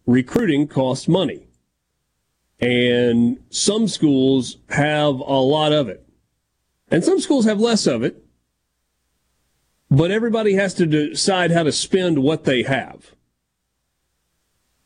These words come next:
Georgia has won back-to-back national championships.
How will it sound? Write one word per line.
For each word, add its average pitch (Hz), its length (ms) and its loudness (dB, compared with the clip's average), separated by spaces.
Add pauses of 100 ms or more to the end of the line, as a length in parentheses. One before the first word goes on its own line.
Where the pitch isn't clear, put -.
(140)
Georgia 262 480 2
has 175 180 2
won 170 280 2
back-to-back 160 600 0
national 139 400 2
championships. 117 840 -4